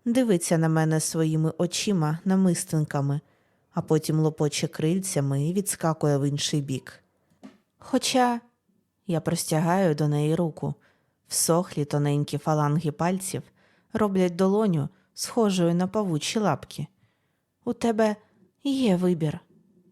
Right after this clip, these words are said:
Хапаю нажахану майну і затискаю її в руці.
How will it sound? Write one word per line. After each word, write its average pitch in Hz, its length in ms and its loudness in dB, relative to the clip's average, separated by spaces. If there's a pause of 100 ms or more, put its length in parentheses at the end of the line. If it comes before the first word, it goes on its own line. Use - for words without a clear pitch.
(440)
Хапаю 180 600 0
нажахану 165 720 0
майну 165 500 0 (400)
і 220 80 0
затискаю 196 640 0
її 180 160 0
в 170 60 -2
руці. 180 440 -4